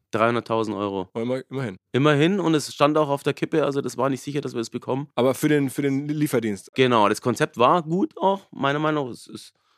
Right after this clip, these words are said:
Speaker 1: also
Speaker 2: Aber warum habt ihr denn das Konzept geändert und dann, wann war dann der Schwenk in das heutige Business?
Speaker 1: Wir haben das geändert, äh, mit der Entscheidung,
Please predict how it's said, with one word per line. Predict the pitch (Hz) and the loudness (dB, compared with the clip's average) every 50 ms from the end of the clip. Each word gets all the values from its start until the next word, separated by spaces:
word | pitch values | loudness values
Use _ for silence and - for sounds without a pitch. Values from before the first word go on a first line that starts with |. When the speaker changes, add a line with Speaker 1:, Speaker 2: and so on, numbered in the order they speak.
| _ _ _ _ | _ _ _ _
Speaker 1:
also | - 123 120 120 | -4 0 2 4
Speaker 2:
Aber | 123 131 | 6 6
warum | 143 | 6
habt | 147 143 | 4 4
ihr | 147 | 2
denn | 143 | 0
das | 135 - | 0 0
Konzept | 143 135 143 - | -2 -4 -2 0
geändert | 139 135 143 180 170 139 - | 0 0 0 0 0 0 -2
und | 131 131 127 127 | -4 -6 -4 -4
dann, | 139 131 135 135 127 123 123 123 104 | -4 -4 -4 -6 -8 -12 -14 -10 -6
wann | 113 135 131 135 131 135 131 127 | -4 -2 0 0 -2 -2 -2 -2
war | 135 | 0
dann | 135 135 131 | 0 2 2
der | 127 113 | 0 0
Schwenk | - - 135 131 139 143 131 | -2 -2 -4 -4 -4 -4 -6
in | 135 127 | -4 -4
das | 123 117 - - | -4 -6 -6 -8
heutige | 151 110 120 117 | -6 -6 -4 -4
Business? | 104 107 101 98 95 - - - | -4 -4 -6 -8 -8 -12 -14 -6
Speaker 1:
Wir | 131 127 147 151 143 | 0 2 2 4 4
haben | 143 147 151 151 147 - | 4 4 4 2 0 0
das | - 156 - - - | -2 -4 -4 -2 -2
geändert, | 120 107 - - 135 147 156 156 156 - - 147 - - | -2 0 2 0 0 0 0 -2 -4 -4 -8 -12 -8 -4
äh, | 127 127 131 127 127 131 _ _ _ _ _ _ _ _ _ _ _ _ _ _ _ _ _ _ _ _ _ _ _ _ _ _ _ _ _ _ _ - | -2 -2 0 -2 -2 -6 _ _ _ _ _ _ _ _ _ _ _ _ _ _ _ _ _ _ _ _ _ _ _ _ _ _ _ _ _ _ _ -4
mit | 139 131 143 165 165 - - - - | 2 4 6 6 4 2 -2 -2 2
der | 135 139 139 - | 4 6 6 4
Entscheidung, | 123 120 - - 110 113 123 143 143 156 156 160 170 165 151 | 2 0 0 2 4 4 6 6 4 4 4 4 2 0 -4